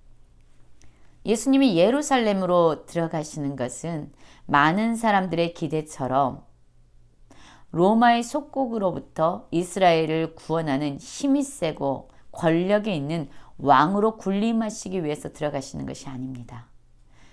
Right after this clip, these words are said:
예수님이 예루살렘으로 들어가시는 이유는 죄와 사막의 무-, 사망으로 말미암아 묶여있는 자들을 구원하시고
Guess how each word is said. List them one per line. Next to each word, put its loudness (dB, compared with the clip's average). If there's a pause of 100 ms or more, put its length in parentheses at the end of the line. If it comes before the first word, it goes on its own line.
(140)
예수님이 2
예루살렘으로 0
들어가시는 -4
이유는 -4 (600)
죄와 2 (220)
사막의 0
무-, -6
사망으로 4
말미암아 0 (240)
묶여있는 -2
자들을 -6 (640)
구원하시고 -2